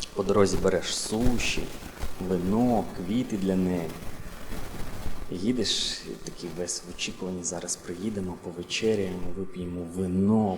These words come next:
подивимось фільмець, займемось сексом». Ти такий приїжджаєш вже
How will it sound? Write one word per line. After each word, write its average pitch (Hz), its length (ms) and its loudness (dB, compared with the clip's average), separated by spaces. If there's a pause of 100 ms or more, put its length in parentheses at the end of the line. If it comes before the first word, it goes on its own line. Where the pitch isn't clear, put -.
подивимось 95 640 2
фільмець, 107 1040 0
займемось 101 680 2
сексом». 107 600 0
Ти 101 60 -8
такий 101 380 -10
приїжджаєш 104 640 0
вже 95 140 -6